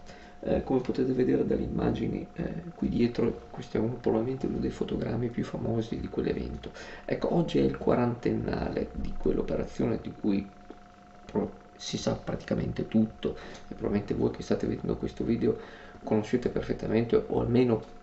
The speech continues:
per sommi capi, gli eventi di quel, di quell'evento, eh, a dir poco storico. Perché è molto importante, eh, l'operazione Nimrod, che appunto è avvenuta il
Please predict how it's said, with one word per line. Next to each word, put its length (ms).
per 160
sommi 400
capi, 520
gli 180
eventi 600
di 220
quel, 1000
di 80
quell'evento, 720
eh, 180
a 60
dir 180
poco 240
storico. 500
Perché 260
è 20
molto 280
importante, 880
eh, 260
l'operazione 640
Nimrod, 720
che 420
appunto 720
è 120
avvenuta 680
il 320